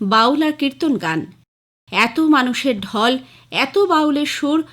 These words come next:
মেলাকে ঘিরে এক আলাদা উন্মাদনা তৈরি করে। এ মেলার অন্যতম আকর্ষণ নিখরচায় পংক্তি ভোজন। প্রতিটি আখড়ায় তিন দিন থাকে দর্শনার্থীদের জন্য ভোগ প্রসাদের ব্যবস্থা।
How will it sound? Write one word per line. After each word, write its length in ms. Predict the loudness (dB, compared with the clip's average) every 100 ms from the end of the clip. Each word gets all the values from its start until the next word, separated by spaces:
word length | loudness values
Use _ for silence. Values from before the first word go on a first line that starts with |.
| -18 -4
মেলাকে 420 | -2 0 -2 -4
ঘিরে 300 | -4 -4 0
এক 240 | -2 -2 -4
আলাদা 440 | -2 0 0 0
উন্মাদনা 640 | -2 0 0 0 0 -2 -4
তৈরি 280 | -4 -6 -6
করে। 280 | -6 -6 -8 _ _ _ _ _ 0
এ 120 | 4
মেলার 340 | 6 6 4
অন্যতম 420 | 4 4 4 4 6
আকর্ষণ 720 | 4 2 -2 -2 -2 -2 -4 -10 _ -4
নিখরচায় 600 | -2 -2 -2 -2 0 -4 -2
পংক্তি 340 | -2 -2 -4
ভোজন। 380 | -4 -4 -4 -6 -8 -20 _ _ -20 -20 0
প্রতিটি 440 | 0 2 0 2
আখড়ায় 480 | 2 2 -2 -2 -2
তিন 240 | -2 -2
দিন 180 | 0 -2
থাকে 420 | -4 -4 0 -2 -4 _ -4
দর্শনার্থীদের 920 | 0 0 0 2 2 2 -4 -4 -2
জন্য 280 | 0 2 2
ভোগ 360 | 0 -2 -2
প্রসাদের 440 | -4 -6 -4 -4 -4
ব্যবস্থা। 560 | -4 -6 -8 -8 -12